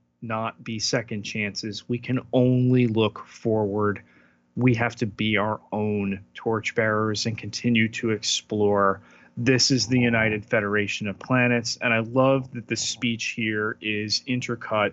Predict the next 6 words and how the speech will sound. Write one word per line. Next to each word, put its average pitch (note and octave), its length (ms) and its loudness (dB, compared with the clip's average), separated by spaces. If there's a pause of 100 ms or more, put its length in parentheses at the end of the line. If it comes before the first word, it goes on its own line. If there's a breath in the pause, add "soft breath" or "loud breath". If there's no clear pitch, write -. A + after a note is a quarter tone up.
(140)
with G#2 600 -4 (260)
the, G#2+ 420 -4 (440 loud breath)
uh, G2+ 360 -4
acceptance B2 680 -4
of G#2+ 180 -10
Tilly D#3+ 540 0